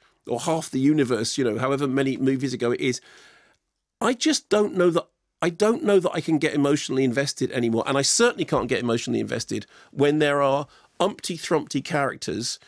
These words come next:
with umpty thrumpty locations and bits and stuff and all the thing. And then it's just a series of special effects sequences interspersed by some nice little dialogue moments and some moments of humour with some, you know, good characterizations. That bit that we played just then is quite funny. And me thinking,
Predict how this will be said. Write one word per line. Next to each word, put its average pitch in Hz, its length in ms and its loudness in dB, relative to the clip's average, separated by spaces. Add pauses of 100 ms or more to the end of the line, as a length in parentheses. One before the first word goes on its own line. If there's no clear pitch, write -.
(200)
with 156 220 0
umpty 185 300 -2
thrumpty 151 600 -4
locations 143 640 -2
and 113 160 -4
bits - 240 -2
and 135 100 -2
stuff 156 300 0
and 127 80 0
all 151 140 2
the 143 80 -6
thing. 123 340 -2
And 147 160 0
then 175 300 2 (280)
it's 170 220 0
just 185 340 0
a 170 60 -2
series 151 340 2
of 139 100 0
special 165 360 -2
effects - 320 -4
sequences 127 560 -2 (260)
interspersed 208 760 2
by 151 100 0
some 185 200 -2
nice 440 240 0
little 147 140 -2
dialogue 131 420 0
moments 196 340 0
and 131 160 0
some 139 160 0
moments 202 280 0
of 135 80 -8
humour 165 260 0
with 175 260 0
some, 139 540 0
you 285 120 -6
know, 220 100 0
good 220 240 -2
characterizations. 185 680 -2
That - 140 -6 (260)
bit 151 140 -2
that 165 80 -8
we 147 80 2
played 151 220 -2
just 156 140 -10
then 151 200 0 (260)
is 175 160 2
quite 196 300 -2
funny. 143 340 -2 (500)
And 175 140 2
me 190 140 2
thinking, 196 420 0